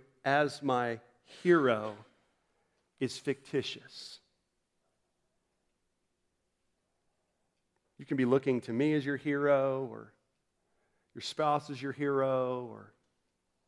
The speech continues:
somebody else is your hero. But any other person besides Jesus Christ is imperfect, which means every single one of us, regardless of our desire,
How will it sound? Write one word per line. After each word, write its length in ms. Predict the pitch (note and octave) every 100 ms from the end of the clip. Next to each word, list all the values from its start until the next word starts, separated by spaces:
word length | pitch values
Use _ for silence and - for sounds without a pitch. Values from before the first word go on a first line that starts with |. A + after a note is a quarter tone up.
| _ _ _ _ _ _ -
somebody 420 | - C#3 B2+ A#2
else 320 | C3+ D3+ D3+
is 120 | B2+
your 120 | C#3+
hero. 800 | - D3 C#3 C3+ C3 C3 B2+ A#2+ - _ _ _ _ _ _ _ _ _ _ _ -
But 120 | C3
any 260 | D3 D3+ F3+
other 180 | F3 E3
person 420 | - C#3 - B2
besides 500 | A#2 - C3 B2+ A2
Jesus 340 | - A#2+ A2+
Christ 420 | - B2 A#2 G#2+ C#3
is 140 | G#2
imperfect, 720 | C3+ A#2+ - B2+ A2+ G#2+ -
which 180 | A2+ -
means 360 | A#2+ A#2+ G#2 - B2
every 460 | B2 A#2 C3 C3+ - _
single 500 | - C3 A#2+ A#2+ A2+ - _ -
one 220 | A#2+ B2+
of 140 | G#2+
us, 220 | G#2+ - - _ -
regardless 600 | A2 A2+ A#2+ C3+ C#3+ C#3
of 100 | B2+
our 140 | B2+
desire, 540 | A#2 A#2 A2 G#2+ G#2